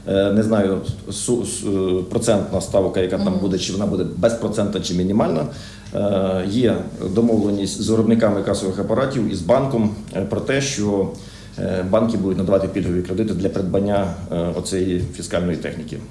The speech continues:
Speaker 1: Ідуть на зустріч, так сказати, малому бізнесу.
Speaker 2: Ви дуже впевнено говорите, що все-таки буде касовий бум. Е, ви в цьому переконані, я так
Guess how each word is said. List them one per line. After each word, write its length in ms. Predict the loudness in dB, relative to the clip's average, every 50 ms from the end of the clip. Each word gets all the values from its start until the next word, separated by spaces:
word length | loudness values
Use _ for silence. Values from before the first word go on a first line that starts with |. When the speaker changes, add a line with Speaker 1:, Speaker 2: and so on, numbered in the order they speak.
| -16 -18 -18 -16 -12 -4 -2
Speaker 1:
Ідуть 240 | 0 2 2 2 2
на 60 | 2
зустріч, 360 | 0 0 -2 -4 -4 -6 -4
так 120 | -6 -8
сказати, 340 | -4 -4 -6 -4 -2 -4 -4 -4 -4
малому 320 | -2 -2 0 0 0 0 -2
бізнесу. 340 | -2 -4 -6 -6 -8 -10 -14 -16 -18 -20 -20 -20 -18 -18 -18 -18 -16 -12 -12 -12 -10 -8 -8 -6 -6
Speaker 2:
Ви 60 | -4
дуже 180 | -2 -2 -2 -2
впевнено 360 | -2 -2 -2 0 0 0 0 -2
говорите, 320 | -2 -4 -4 -4 -4 -4
що 100 | -6 -6
все-таки 360 | -6 -4 -4 -4 -4 -4 -4
буде 280 | -4 -4 -4 -4 -4 -4
касовий 560 | -2 -4 -4 -4 -4 -6 -6 -4 -4 -6 -6 -6 -4
бум. 300 | 0 2 4 4 2 2
Е, 40 | -2 -4 -6 -6 -8 -8 -8 -8 -8 -8 -8 -10 -10 -10 -10
ви 80 | -10 -8
в 60 | -6
цьому 240 | -6 -4 -4 -4 -2 -2
переконані, 580 | -2 -2 -2 -4 -4 -4 -4 -4 -6 -6 -8 -8
я 60 | -8
так 120 | -8 -10